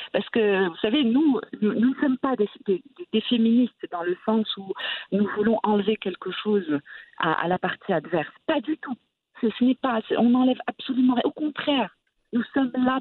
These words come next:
pour l'équilibre de nos enfants. Nous sommes là pour se mettre main dans la main et pour s'encourager, pour se dire, l'essentiel,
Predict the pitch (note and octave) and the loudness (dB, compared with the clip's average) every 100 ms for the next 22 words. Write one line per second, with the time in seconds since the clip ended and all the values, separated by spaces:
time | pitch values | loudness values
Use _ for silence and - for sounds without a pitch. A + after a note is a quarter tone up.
0 | - A3+ A#3+ B3 A#3+ A#3+ - A3+ A#3 A3+ | -6 -4 -2 -2 -4 -8 -4 0 2 4
1 | A#3 A3 - A3 - _ _ _ - A#3+ | 2 -2 -4 -6 -6 _ _ _ -4 -2
2 | B3+ B3 C4+ - A3+ G#3 A#3 A3 A3 A3 | 2 2 0 -2 -14 -12 -6 -4 -4 -6
3 | G#3+ A3+ C4+ C#4+ B3+ A3 F#3+ F#3+ A3+ - | -2 -2 0 0 0 -2 -2 -2 -2 -2
4 | - - - - - - A#3+ - C#4+ B3+ | -10 -18 -18 -6 -6 -4 -4 0 -2 -2
5 | C4 B3 A#3+ A3+ - - - A3+ B3 C4+ | -2 0 2 0 -2 -6 -2 0 2 -2
6 | - - - _ A#3 D4 - D4 - D#4+ | -4 -12 -12 _ 0 0 2 -2 0 0